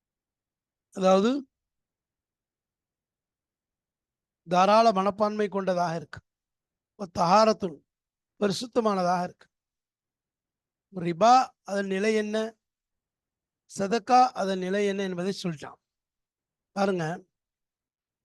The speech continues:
இந்த இடத்துல அல்லாஹ் சொல்லக்கு வர்றது என்னங்கிறத புரிஞ்சாதான் நமக்கு தொடர்புடைய விஷயம் தெரியும்.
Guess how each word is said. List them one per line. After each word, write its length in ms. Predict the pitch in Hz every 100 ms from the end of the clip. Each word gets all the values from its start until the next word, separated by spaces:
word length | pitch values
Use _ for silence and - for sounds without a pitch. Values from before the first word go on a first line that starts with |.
| _ _ _
இந்த 80 | 180
இடத்துல 280 | 196 208 233
அல்லாஹ் 260 | 214 226 -
சொல்லக்கு 300 | 208 226 220
வர்றது 260 | 208 208 196
என்னங்கிறத 460 | 196 220 208 202 180
புரிஞ்சாதான் 600 | - 208 208 196 220 190
நமக்கு 260 | 180 170 247 _ _ _ _ _ _ _ _ _ -
தொடர்புடைய 400 | 202 226 226 214
விஷயம் 300 | 185 220 190
தெரியும். 280 | 165 139